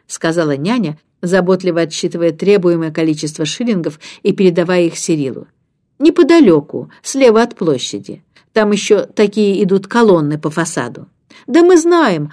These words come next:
отозвались ребята. И хотя они шли, стараясь держаться левой стороны, им никак не попадалось здание с колоннами. Они спросили, как им пройти в английский дом мистерий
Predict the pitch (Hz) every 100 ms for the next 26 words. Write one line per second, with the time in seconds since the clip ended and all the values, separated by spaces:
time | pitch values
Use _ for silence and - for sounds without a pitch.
0 | - 165 180 175 180 156 151 165 160 135
1 | 127 - - _ _ _ _ - 190 196
2 | 190 196 185 185 - 202 190 - - 180
3 | 175 170 156 175 165 170 156 175 160 160
4 | 156 - 196 294 349 - - - 240 220
5 | 214 214 226 277 339 320 311 214 196 208
6 | 180 151 151 185 240 247 - 214 190 143
7 | 123 98 71 _ _ _ _ _ _ -
8 | 285 339 - 370 - 202 175 180 311 226
9 | 196 214 208 208 170 - - 196 214 196
10 | 202 - 202 196 196 208 - 370 285 185